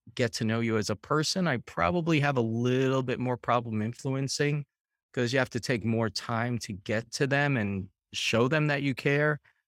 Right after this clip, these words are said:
And so that's one of the things I definitely need to work on. But, you know, again, being a, yeah,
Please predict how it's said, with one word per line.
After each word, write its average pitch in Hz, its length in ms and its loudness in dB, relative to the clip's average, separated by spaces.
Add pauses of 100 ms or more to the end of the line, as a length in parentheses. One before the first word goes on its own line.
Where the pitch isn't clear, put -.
(180)
And 120 360 0
so 117 240 2
that's 127 260 0
one 127 160 0
of 120 60 2
the 113 80 0
things 113 280 -4
I 104 80 2
definitely 107 380 0
need 107 200 0
to 117 100 -4
work 104 360 -2
on. 87 200 -2
But, 98 300 0 (480)
you 131 60 -4
know, 120 100 2
again, 113 360 0 (320)
being 120 200 2
a, 117 100 0 (120)
yeah, 101 140 -4